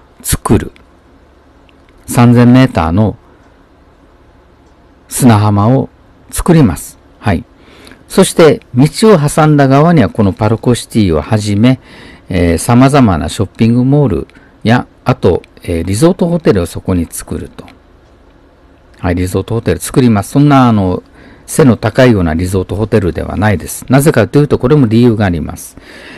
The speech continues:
えー、そのね、えー、海沿いにそういった建物を作ると、後ろの、いわゆるキャンプ金沢の丘からの景色が非常にスポイルされちゃう。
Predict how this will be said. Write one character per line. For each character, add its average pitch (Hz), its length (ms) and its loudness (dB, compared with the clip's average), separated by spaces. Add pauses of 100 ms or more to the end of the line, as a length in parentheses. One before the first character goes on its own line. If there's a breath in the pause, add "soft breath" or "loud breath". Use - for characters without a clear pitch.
(140 loud breath)
え 120 100 -4
ー、 - 20 -6
そ 156 160 0
の 151 140 4
ね、 160 180 2 (640 soft breath)
え 98 240 0
ー、 - 100 -4 (100)
海 160 200 6
沿 143 260 4
い - 20 4
に 143 260 4 (500)
そ - 160 0
う - 20 4
い - 20 4
っ - 40 -20
た 113 120 0
建 170 320 0
物 110 200 4
を 85 60 -4
作 - 260 -6
る 107 120 0
と、 - 320 -6
後 147 360 0
ろ 139 40 2
の、 151 240 2 (800 loud breath)
い 120 60 2
わ 143 80 4
ゆ 120 60 4
る 98 80 0
キ - 120 -4
ャ 180 60 4
ン 190 40 2
プ 180 160 0
金 208 260 4
沢 143 200 2
の - 160 -2
丘 143 240 -2
か 170 140 2
ら 151 120 4
の 82 140 -2
景 143 120 0
色 - 260 -10
が 82 80 -4
非 120 100 -4
常 147 180 2
に 131 100 2
ス - 140 -10
ポ 202 140 2
イ 165 60 2
ル - 80 -4
さ - 160 -8
れ 69 80 -10
ち - 140 -18
ゃ - 60 -18
う。 - 220 -20